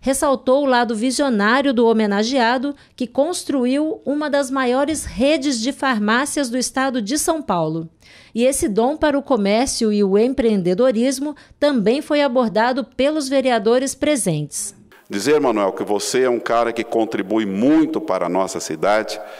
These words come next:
Speaker 2: e eu posso dizer a você que Deus continue te abençoando, né? Que você e a sua família co-, possam levar para a eternidade, né, o fruto daquilo que você tem plantado aqui.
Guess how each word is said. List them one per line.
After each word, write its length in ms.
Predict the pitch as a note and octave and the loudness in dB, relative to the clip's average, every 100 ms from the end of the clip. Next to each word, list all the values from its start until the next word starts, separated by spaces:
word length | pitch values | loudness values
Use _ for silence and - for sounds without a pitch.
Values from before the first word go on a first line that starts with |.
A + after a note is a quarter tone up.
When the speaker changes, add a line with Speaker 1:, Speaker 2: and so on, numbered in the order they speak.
| - - - _ | -20 -20 -20 _
Speaker 2:
e 80 | G#2+ | -4
eu 80 | A2 | -2
posso 380 | - A2 - | 0 -2 -2
dizer 340 | G2+ F2+ G#2 G#2+ | -8 -4 0 0
a 60 | |
você 420 | G2+ G2+ - G2 G2 | 0 -2 -2 -4 -4
que 160 | G2+ | -6
Deus 800 | F2 A2+ B2+ G#2+ - - - - _ _ _ | -2 0 0 0 -4 -6 -8 -12 _ _ _
continue 640 | - D#3+ D#3+ C#3 C3 F3 E3+ | -2 0 0 0 2 2 2
te 120 | D#3 | -2
abençoando, 840 | D3 C#3 C3 - F#2 D#2 C#2 - - _ _ - _ _ - | 0 -2 -2 -2 -2 -2 -8 -14 -16 _ _ -20 _ _ -6
né? 240 | F2+ G#2 - - - - | -6 -6 -12 -20 -20 -8
Que 120 | G#2+ | -4
você 400 | F#2+ G2+ - D#3 | -2 -2 0 2
e 80 | D3+ | 2
a 80 | |
sua 280 | C#3+ - C3+ | 0 0 0
família 560 | A#2+ G#2+ G2+ A#2 C3+ B2+ | 0 -2 0 -2 -2 -2
co-, 320 | - A2+ A#2 | -2 -2 -2
possam 600 | - A2 A2+ - G2+ D#2+ - - - - - | 2 0 2 -2 -2 -4 -8 -16 -20 -20 -8
levar 840 | G#2 A#2+ A#2 B2 D3+ D#3+ - - | 0 0 0 0 2 0 -6 -8
para 140 | - G#2+ | -2 0
a 40 | |
eternidade, 1120 | G#2 - A#2 A2 G2+ F2+ G#2 B2 B2+ - - - - - - - _ | 0 0 0 0 -2 0 2 2 0 -4 -8 -12 -20 -20 -20 -20 _
né, 280 | F#2 A#2 B2 | -4 -4 -4
o 80 | - | -8
fruto 460 | - - F3 G#3 E3+ | -4 -2 0 0 0
daquilo 400 | C#3 - D#3 C#3+ | 0 0 -4 -4
que 100 | A#2+ | -4
você 280 | G#2+ G2+ G#2+ | -6 -4 -4
tem 200 | A2 G#2 | -4 -4
plantado 600 | G#2 F#2+ E2+ F2 E2 E2 | -2 -4 -2 -4 -2 -6
aqui. 340 | - D#2 | -6 -12